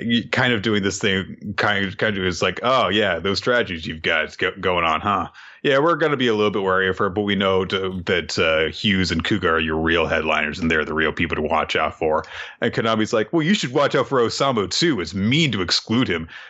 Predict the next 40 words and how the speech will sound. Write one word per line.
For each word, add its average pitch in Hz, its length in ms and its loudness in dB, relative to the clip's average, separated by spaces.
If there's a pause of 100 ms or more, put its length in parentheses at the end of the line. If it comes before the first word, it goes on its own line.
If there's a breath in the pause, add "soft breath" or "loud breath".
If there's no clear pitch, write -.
(160 loud breath)
And 107 160 0
Inukai's 113 360 2
just 110 160 -4
like, 110 220 2 (160)
"He 104 100 0
doesn't 123 220 2
have 120 140 4
a 110 40 2
lot 110 220 4
of 98 60 -14
try-on, 95 460 2
so - 100 -6
we're 92 60 0
not 92 200 0
really 87 200 -2
worried. 80 400 -2 (180)
Are 87 80 0
you, 87 200 0
is 87 100 -2
he 87 80 -2
gonna 82 240 2
abandon 82 340 0
his 82 140 -2
wire 85 320 0
strategy?" 113 600 0
And 110 100 -2
she's 104 160 0
like, 104 240 0
"Ugh." 233 1160 2 (880 loud breath)
Um, 90 440 -2 (640)
he 139 140 2
then 156 200 2
brings 131 340 2
up 113 160 2
the 110 80 0
rumor 101 440 2
of 85 140 -4
Hughes 98 600 2
being 85 640 0
fr-, - 180 -6